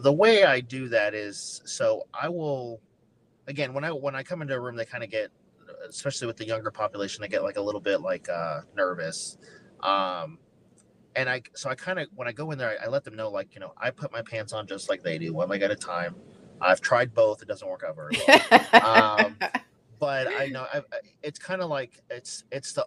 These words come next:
Speaker 1: open dialogue. And so, like, the first time it's a little bit harder,
Speaker 2: Mm-hmm.
Speaker 1: um, just because they're trying to understand. But after I, I continue to, you know,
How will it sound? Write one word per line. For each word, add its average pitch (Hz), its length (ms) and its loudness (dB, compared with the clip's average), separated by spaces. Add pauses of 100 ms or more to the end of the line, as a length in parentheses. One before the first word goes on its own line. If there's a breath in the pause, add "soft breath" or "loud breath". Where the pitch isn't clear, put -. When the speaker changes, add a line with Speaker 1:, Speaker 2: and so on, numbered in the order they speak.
Speaker 1:
open 156 280 -2
dialogue. 123 420 -4
And 113 100 -16
so, 143 160 -4
like, 127 280 -6
the 127 80 -10
first 180 400 -6
time 180 180 -10
it's 143 100 -12
a 135 40 -12
little 135 140 -6
bit 120 120 -6
harder, 131 560 0 (200)
Speaker 2:
Mm-hmm. 185 360 -2
Speaker 1:
um, 120 160 2
just 131 160 -6
because 127 240 -2
they're 120 80 0
trying 135 220 -4
to 117 120 -2
understand. 117 600 -4
But 120 140 2
after 151 320 0
I, 123 100 2 (160)
I 113 80 -4
continue 139 760 -4
to, 117 360 -6
you 113 80 -14
know, 95 260 -2